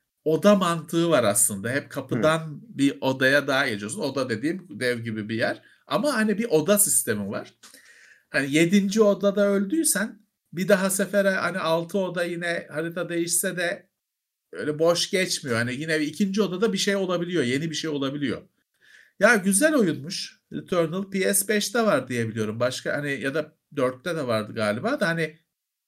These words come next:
Speaker 1: P C'de, Xbox'ta yok diye biliyorum.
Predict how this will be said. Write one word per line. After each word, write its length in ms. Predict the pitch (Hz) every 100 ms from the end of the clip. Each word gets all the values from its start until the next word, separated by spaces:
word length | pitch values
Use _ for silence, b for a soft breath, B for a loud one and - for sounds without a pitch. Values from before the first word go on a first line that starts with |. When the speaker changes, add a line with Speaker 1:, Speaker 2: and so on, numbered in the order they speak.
| _ _ _
Speaker 1:
P 200 | - 151
C'de, 480 | 151 156 151 143 143
Xbox'ta 440 | - 135 135 -
yok 280 | 285 233 -
diye 180 | 139 107
biliyorum. 380 | 104 104 -